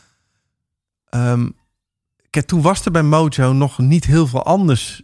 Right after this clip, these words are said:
dan een paar artiesten. Dus Guido was in zijn segment een van de zeer weinigen. Volgens mij had je Martijn Oosterhuis, die deed nog iets, maar dus, dus de, de wereld lag voor je open. En toen ik instroomde ook nog wel, want ik kon overal spelen. Alleen als je nu kijkt,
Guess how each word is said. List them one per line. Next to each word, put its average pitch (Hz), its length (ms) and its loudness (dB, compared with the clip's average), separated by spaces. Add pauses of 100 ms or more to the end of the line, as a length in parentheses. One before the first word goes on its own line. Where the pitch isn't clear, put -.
dan 139 180 0
een 135 120 0
paar 131 280 2
artiesten. 113 580 -2
Dus 120 160 -2
Guido 160 280 -2
was 135 300 0
in 131 320 0
zijn 156 280 0
segment 147 640 -2
een 160 180 0
van 147 160 -2
de 139 80 0
zeer 151 300 0
weinigen. 131 600 0 (1040)
Volgens 117 220 -2
mij 117 80 2
had 113 80 -4
je 120 60 -2
Martijn 117 380 -2
Oosterhuis, 135 800 -2
die 127 200 -2
deed 120 260 -2
nog 127 200 0
iets, 127 200 -2
maar 110 300 2 (1400)
dus, 139 340 -2
dus 127 340 -2 (840)
de, 120 480 -6
de 135 100 -2
wereld 165 320 0
lag 151 180 0
voor 135 160 -2
je 123 80 0
open. 160 340 0
En 117 80 0
toen 151 180 0
ik 185 120 -4
instroomde 135 600 0
ook 185 200 -4
nog 175 180 -2
wel, 123 500 2
want 123 240 -2
ik 135 160 -4
kon 160 240 -2
overal 147 380 0
spelen. 160 480 0
Alleen 143 260 0
als 147 180 -2
je 139 60 0
nu 190 220 4
kijkt, 127 400 0